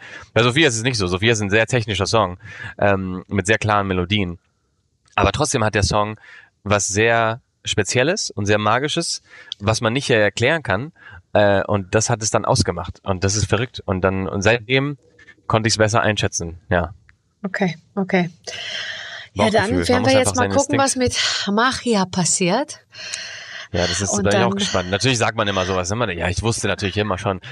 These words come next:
Speaker 1: Aber, äh,
Speaker 2: Alter.
Speaker 1: bei, jetzt bei der, nee, bei der neuen Single, ich, man fängt immer von Null an, finde ich.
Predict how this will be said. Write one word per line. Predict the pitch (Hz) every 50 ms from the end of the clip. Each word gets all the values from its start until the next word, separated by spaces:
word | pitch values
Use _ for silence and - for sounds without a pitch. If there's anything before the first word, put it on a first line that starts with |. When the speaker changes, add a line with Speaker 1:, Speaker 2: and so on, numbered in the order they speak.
| 131 110 -
Speaker 1:
Aber, | - 95 95 101
äh, | 101 101 101 - - - 104 104
Speaker 2:
Alter. | 101 95
Speaker 1:
bei, | 104 101 101 101
jetzt | 110 120 120 -
bei | - 123
der, | 120 127
nee, | 127 143 151 147
bei | 131 135
der | 127 127 123
neuen | 127 131 139 127
Single, | - - 113 117 107
ich, | 104 98
man | 107 110 110 107
fängt | 117 127 127 127
immer | 123 120 117
von | 117 113 110
Null | 113 120 139 127
an, | - 87 90 90 -
finde | - 92 85 90
ich. | 95 -